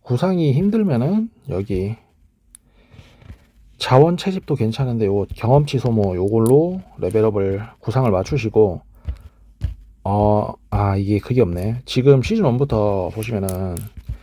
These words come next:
뭐 자원이 나온다든지 변이 결정체가 나오든지 이런 거 나오잖아요. 자원 요거, 요거 열 명 캘 수 있는 거 있죠. 요것만 캐도 점수 들어갑니다.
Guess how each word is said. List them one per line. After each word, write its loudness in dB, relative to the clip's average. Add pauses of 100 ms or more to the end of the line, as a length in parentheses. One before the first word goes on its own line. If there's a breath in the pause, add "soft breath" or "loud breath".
(540 loud breath)
뭐 -6
자원이 4
나온다든지 -2
변이 0
결정체가 2
나오든지 -4
이런 -4
거 0
나오잖아요. -2 (160)
자원 4
요거, 0 (160)
요거 4 (380)
열 4
명 2
캘 0
수 0
있는 0
거 0
있죠. -8
요것만 2
캐도 2
점수 -4
들어갑니다. -6